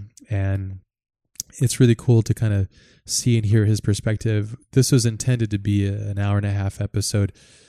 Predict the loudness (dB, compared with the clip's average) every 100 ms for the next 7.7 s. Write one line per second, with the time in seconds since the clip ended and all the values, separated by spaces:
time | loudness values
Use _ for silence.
0 | _ _ -10 -2 0 -2 -2 -2 0 -2
1 | -2 0 0 0 -2 -4 -4 0 0 2
2 | 0 -2 -2 0 0 -2 -2 0 0 0
3 | -2 -2 -2 0 0 -2 _ _ _ _
4 | -10 0 2 4 2 2 0 -2 -4 -2
5 | -2 -4 -10 -6 -4 -2 -4 -10 -10 -6
6 | -6 -6 -8 -8 -6 -4 0 2 2 0
7 | -2 -6 -2 -2 0 -2